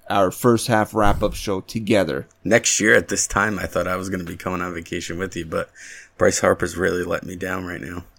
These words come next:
Speaker 1: No, you were going on the second shorter trip. This is the, this is the longer trip.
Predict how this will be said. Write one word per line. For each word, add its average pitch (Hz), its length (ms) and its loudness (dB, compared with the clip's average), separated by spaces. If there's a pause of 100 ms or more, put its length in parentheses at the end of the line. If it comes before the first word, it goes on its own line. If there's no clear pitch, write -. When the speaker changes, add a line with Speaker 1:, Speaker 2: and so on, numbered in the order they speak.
(280)
Speaker 1:
No, 127 80 2
you 123 220 6
were 143 80 8
going 151 320 6
on 123 180 4
the 110 80 2
second - 380 2
shorter 113 400 2
trip. - 260 -6
This 101 200 -6
is 110 120 -2
the, 107 120 -2 (180)
this 113 140 -4
is 117 80 -6
the 120 100 4
longer 107 420 4
trip. - 300 -10